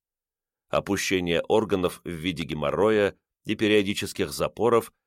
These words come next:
также, естественно, сопровождает ее жизнь, и она успокаивает себя мнениями врачей, что все эти недомогания и болезни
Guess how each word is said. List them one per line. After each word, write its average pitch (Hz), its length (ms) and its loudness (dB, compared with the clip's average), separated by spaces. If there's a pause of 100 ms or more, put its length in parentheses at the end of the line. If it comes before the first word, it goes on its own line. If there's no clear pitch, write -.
(160)
также, 131 360 0
естественно, 107 600 -2
сопровождает 73 880 -2
ее 73 260 -2
жизнь, 76 400 -6 (480)
и - 100 -8
она 110 240 2
успокаивает 113 800 2
себя 87 480 0 (180)
мнениями 92 600 0
врачей, 76 640 -2 (300)
что - 240 2
все 127 260 2
эти 107 140 -6
недомогания 90 840 0
и - 140 -8
болезни 101 680 -2